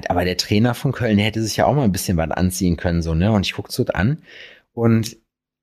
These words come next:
der Trainer von Jena hatte halt so eine, so ein Polohemd an, so ein schwarzes und so eine schwarze Jeans-Anzughose, was auch immer. Er sah eigentlich,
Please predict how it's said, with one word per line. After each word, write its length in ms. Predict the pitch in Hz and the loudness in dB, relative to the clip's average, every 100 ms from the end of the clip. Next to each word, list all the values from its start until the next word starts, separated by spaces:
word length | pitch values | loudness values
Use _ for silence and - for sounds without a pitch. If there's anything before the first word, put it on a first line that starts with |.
| - | -6
der 220 | 104 110 | 0 0
Trainer 360 | - 139 135 | 2 2 4
von 220 | 131 131 104 | 2 2 2
Jena 500 | 107 135 156 170 151 | 2 2 2 0 -2
hatte 300 | 147 156 135 | -4 -2 -2
halt 400 | 127 123 - - | 0 -2 -6 -6
so 180 | 104 113 | -2 2
eine, 340 | 110 104 101 | 4 2 0
so 100 | 92 | 0
ein 120 | 101 | 0
Polohemd 580 | - 139 156 131 107 104 | 0 0 0 0 2 2
an, 180 | - 113 | 2 2
so 100 | 107 | 0
ein 100 | 110 | -2
schwarzes 580 | - 107 101 - 139 - | 0 2 2 2 -4 -2
und 140 | 110 | -2
so 80 | 120 | 0
eine 100 | 113 | 0
schwarze 600 | - - 113 113 - 101 | 0 2 2 0 -2 -2
Jeans-Anzughose, 960 | 92 113 123 - 107 110 120 - 113 101 | -2 0 0 0 -4 -2 -4 -2 -2 0
was 180 | 101 92 | 0 2
auch 60 | |
immer. 160 | 120 110 | 2 2
Er 80 | 92 | 2
sah 140 | 107 | 2
eigentlich, 460 | 82 117 113 117 | 2 0 -4 -6